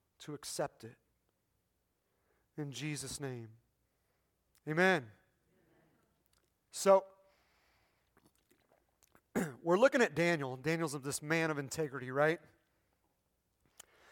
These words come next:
And I asked myself, how can we learn what integrity is? Because for some people, it is so hard to be defined nowadays. Would you agree?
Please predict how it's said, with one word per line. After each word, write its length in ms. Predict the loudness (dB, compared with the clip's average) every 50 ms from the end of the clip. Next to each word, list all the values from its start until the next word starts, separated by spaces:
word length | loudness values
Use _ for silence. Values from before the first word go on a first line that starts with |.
| -20 -20 -20 -10 2
And 100 | 8 10
I 80 | 10 12
asked 320 | 12 12 12 12 12 10
myself, 300 | 8 8 8 10 8 6 6
how 260 | 8 10 12 12 12
can 200 | 12 8 4 4
we 160 | 4 4 4
learn 420 | 8 10 10 10 10 8 6 8 10
what 180 | 10 10 10
integrity 760 | 6 0 0 2 2 4 4 4 4 4 2 2 2 2 2
is? 140 | 0 0 0
Because 280 | -2 0 2 2 2 0 -6 -16 -12 0 6
for 100 | 6 6
some 300 | 8 10 10 10 10 8
people, 260 | 4 2 8 8 10
it 60 | 10
is 100 | 10 6
so 360 | 4 8 10 12 12 12 10
hard 440 | 8 8 8 10 12 12 12 10 6
to 100 | 2 -6
be 160 | -4 -4 -2 0
defined 560 | -2 0 4 6 8 8 8 8 4 4 4
nowadays. 480 | 6 6 6 6 4 4 2 2 0
Would 140 | -2 -6 -4
you 120 | -2 -2 -2
agree? 340 | 2 4 4 4 4 2